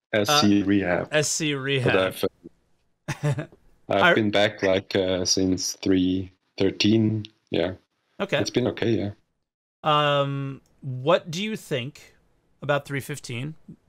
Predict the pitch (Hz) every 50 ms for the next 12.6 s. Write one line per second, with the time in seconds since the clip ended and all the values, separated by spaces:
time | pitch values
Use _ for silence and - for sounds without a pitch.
0 | _ _ _ _ _ _ - 147 139 175 190 202 202 196 196 180 180 180 180 170
1 | - 156 147 151 139 151 151 156 147 156 143 - - 147 - - 151 143 - 151
2 | 135 127 123 123 123 117 - 135 123 117 - 127 - - - 117 107 113 117 113
3 | 120 123 127 127 127 123 120 117 117 113 113 110 110 120 120 - _ _ _ _
4 | _ _ - - - - 117 127 131 - - _ _ _ _ _ _ _ _ -
5 | 120 120 113 113 113 - - - 131 123 120 120 - - - 120 117 117 104 110
6 | 117 117 120 110 - - 113 110 120 120 - _ _ _ _ _ _ _ _ _
7 | _ _ _ _ _ _ _ _ _ _ _ _ _ _ _ _ _ _ _ _
8 | _ _ _ _ _ _ _ _ _ _ _ _ - 110 107 117 123 120 113 110
9 | 113 117 113 - - 98 - - 98 - - - 85 80 95 104 - _ 113 113
10 | 107 104 - _ _ _ _ _ _ _ _ _ _ _ 110 104 101 101 101 98
11 | 104 101 98 98 98 98 95 - - 104 104 104 110 113 113 113 110 110 107 107
12 | - - - 104 101 95 92 92 95 95 95